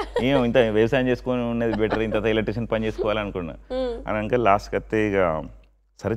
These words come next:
Speaker 1: చేద్దాం, అయ్యో, అది ఇంత దూరం వచ్చినాం, ఎట్లుంటది, కష్టపడదాం. అందరూ అంటే నాకు అప్పుడు అనిపించింది, అంటే ఒక్కొక్క ఆర్టిస్ట్ ఎంత
Speaker 2: ఎంత కష్టపడి-
Speaker 1: కష్టపడితే ఇంత, ఇంత వచ్చిర్రు అని అనిపించింది.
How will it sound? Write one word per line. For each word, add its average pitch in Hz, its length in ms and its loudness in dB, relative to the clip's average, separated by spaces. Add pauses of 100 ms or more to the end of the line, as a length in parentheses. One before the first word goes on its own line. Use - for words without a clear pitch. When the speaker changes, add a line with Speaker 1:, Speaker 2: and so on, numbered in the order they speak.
(120)
Speaker 1:
చేద్దాం, 110 460 -2
అయ్యో, 92 180 -6
అది 90 340 -4
ఇంత 87 200 -6
దూరం 113 280 -2
వచ్చినాం, 107 400 -6
ఎట్లుంటది, 92 380 -8
కష్టపడదాం. 92 580 -8 (440)
అందరూ 98 260 0
అంటే 120 400 0 (200)
నాకు 117 140 0
అప్పుడు 127 220 4
అనిపించింది, 127 600 0 (340)
అంటే 101 140 0
ఒక్కొక్క 127 360 0
ఆర్టిస్ట్ 110 640 6
ఎంత 113 160 0
Speaker 2:
ఎంత 98 180 0
కష్టపడి- 107 260 2
Speaker 1:
కష్టపడితే 117 640 2
ఇంత, 101 180 -2
ఇంత 101 400 -4
వచ్చిర్రు 101 680 2
అని 95 100 -2
అనిపించింది. 87 640 -6